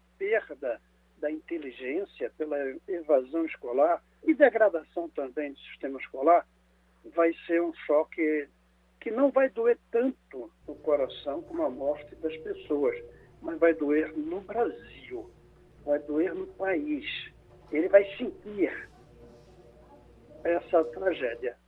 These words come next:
O problema maior, meu caro,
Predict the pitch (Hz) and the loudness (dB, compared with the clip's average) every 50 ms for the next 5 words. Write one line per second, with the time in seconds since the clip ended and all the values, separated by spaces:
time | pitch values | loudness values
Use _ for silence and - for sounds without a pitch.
0 | _ _ - - 254 - _ _ _ - - 160 131 - - - - 202 - - | _ _ -6 -6 -6 -6 _ _ _ 0 2 2 4 4 4 2 4 2 2 -2
1 | - - - - - - - - - - - 160 160 151 139 135 151 170 180 151 | -8 -8 -10 -20 -20 -20 -20 -20 -20 -10 -4 0 2 2 6 8 8 8 8 6
2 | 120 - - - - - - _ - _ - 165 151 147 - 165 156 143 143 156 | 4 0 -8 -20 -20 -20 -20 _ -20 _ -12 -10 -10 -6 0 2 4 4 4 2